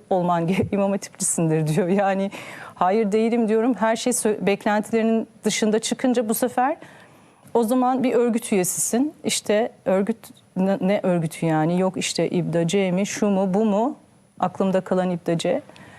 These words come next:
E, "Bunlardan bir tanesini seçeceksin, yoksa buradan çıkamazsın." diyorlar. Ondan sonra hiçbirisini seçmedim. İşte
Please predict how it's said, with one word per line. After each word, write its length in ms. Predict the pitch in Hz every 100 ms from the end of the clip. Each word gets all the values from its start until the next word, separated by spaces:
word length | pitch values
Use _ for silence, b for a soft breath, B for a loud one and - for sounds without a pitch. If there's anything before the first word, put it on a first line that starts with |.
| B B _
E, 260 | 165 160 151 226
"Bunlardan 420 | 233 233 233 233
bir 60 |
tanesini 400 | - 208 196 -
seçeceksin, 640 | 185 180 190 170 170 - 165
yoksa 320 | 170 - 170
buradan 300 | 170 165 160
çıkamazsın." 600 | - 160 147 147 - 156
diyorlar. 420 | 147 156 156 - - _ _ _ _ _ _ _ -
Ondan 360 | 180 185 190 190
sonra 480 | - 185 196 202 - - _ _ - - - _ - - - 208
hiçbirisini 540 | - 214 208 - 208
seçmedim. 680 | - 190 - 185 180 185 -
İşte 420 | - - 180 180